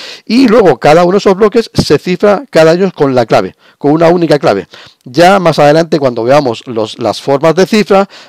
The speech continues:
vamos a ver algo muy interesante. Vamos a ver que justamente los cifrados en bloque, como podría ser el algoritmo aes, mediante, eh, los modos de cifra, modo contador o contador con campo de Galois que co-, que hemos comentado hace un momento,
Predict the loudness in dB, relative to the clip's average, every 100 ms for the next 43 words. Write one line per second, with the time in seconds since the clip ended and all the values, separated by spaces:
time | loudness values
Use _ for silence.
0 | _ -2 0 2 2 4 2 2 0 0
1 | -4 0 -2 -4 -6 -4 -2 -2 -2 -6
2 | -4 -4 -2 -2 -4 -8 -14 -6 -6 -6
3 | 0 0 2 0 0 -2 -2 -8 -8 -6
4 | -4 0 0 2 0 2 0 2 2 2
5 | 0 -12 -20 -20 -20 -4 0 0 0 0
6 | 0 0 0 0 0 -2 -4 -6 -2 0
7 | 2 2 0 -2 0 -2 -2 -8 _ -2
8 | 0 0 -2 0 2 2 0 -4 -10 -8
9 | -8 -2 -2 -2 -4 -4 -2 0 2 2
10 | 2 0 -6 -10 -6 -4 -4 -6 -2 0
11 | 0 0 0 0 -2